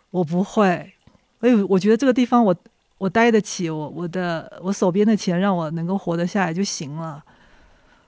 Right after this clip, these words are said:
后面要怎么发展，就只能凭我自己了。对，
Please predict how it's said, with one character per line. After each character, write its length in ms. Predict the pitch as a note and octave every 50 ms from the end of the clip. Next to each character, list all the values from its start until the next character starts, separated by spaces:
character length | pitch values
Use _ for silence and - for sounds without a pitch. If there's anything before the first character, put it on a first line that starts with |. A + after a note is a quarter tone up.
| _
后 240 | _ _ - - B3
面 380 | A#3 A#3 B3+ A#3+ G#3+ F#3 - - - _ _ _ _ _ -
要 140 | - A3 A3+
怎 140 | A3 - F#3
么 100 | F3 F3+
发 220 | - - G3 G3
展， 200 | F#3 F#3+ E3+ D#3
就 140 | E3 G3+ G#3+
只 220 | G3 - - F3 E3+
能 160 | E3+ E3+ F#3
凭 240 | - - E3+ E3+ F#3
我 100 | F#3 E3
自 180 | - - F#3+
己 180 | E3+ - - D#3+
了。 320 | D3 C#3+ D3+ D#3 D#3 E3 _ _ _ _ _ _ _ _ _ _ _ -
对， 340 | - F#3 F3 E3 D3 C#3